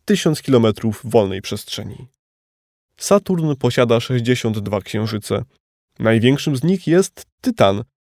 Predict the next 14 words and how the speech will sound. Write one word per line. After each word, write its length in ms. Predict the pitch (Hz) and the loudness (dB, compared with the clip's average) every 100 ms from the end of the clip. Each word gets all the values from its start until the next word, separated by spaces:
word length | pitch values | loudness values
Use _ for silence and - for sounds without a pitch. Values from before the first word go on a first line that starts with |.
| _ - | _ -20
którego 480 | - 135 156 190 | -2 2 4 6
również 400 | 220 247 170 131 | 4 4 2 2
możemy 380 | 117 113 117 113 | 2 2 2 2
dojrzeć 560 | 113 143 139 131 120 127 | 4 2 2 0 -2 0
nieco 300 | 175 196 147 | 0 0 0
mocniejszym 580 | 131 - 139 143 117 117 | 0 0 -2 0 -2 -2
już 180 | 127 | 0
teleskopem 640 | - 107 113 - 101 104 107 | 0 2 0 -2 -2 0 2
amatorskim. 840 | 123 170 147 110 - - 113 120 - _ _ _ _ _ _ _ - | 2 2 2 0 -2 -6 -6 -6 -12 _ _ _ _ _ _ _ -2
Tytan 340 | 180 190 180 | 4 4 4
jest 360 | 175 170 - 120 | 2 0 -4 2
większy 340 | 143 139 110 | 4 2 0
niż 180 | 107 113 | -2 0
Merkury 500 | 110 - 151 185 | -2 -2 2 4